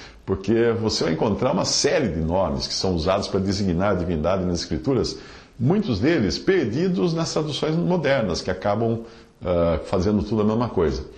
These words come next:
Se você quiser saber mais, pesquise na web, nome, por nomes de Deus. Você vai encontrar uma lista bem grande de títulos que são dados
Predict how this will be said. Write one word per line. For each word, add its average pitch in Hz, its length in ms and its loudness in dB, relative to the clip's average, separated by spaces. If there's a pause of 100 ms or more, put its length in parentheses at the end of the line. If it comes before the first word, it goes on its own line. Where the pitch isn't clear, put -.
(260)
Se - 120 -18
você - 220 0
quiser 110 240 2
saber 104 280 0
mais, 104 240 2
pesquise 220 400 0
na 156 140 0
web, 110 300 0
nome, 95 560 0
por 98 120 0
nomes 113 440 0
de 92 100 0
Deus. 73 340 0
Você 82 240 -6
vai 92 80 -2
encontrar 92 300 -2
uma 95 120 2
lista 85 500 -2 (360)
bem 127 240 0
grande 98 520 0 (280)
de - 100 0
títulos - 760 -4 (160)
que - 80 -12
são 92 240 0
dados 92 640 0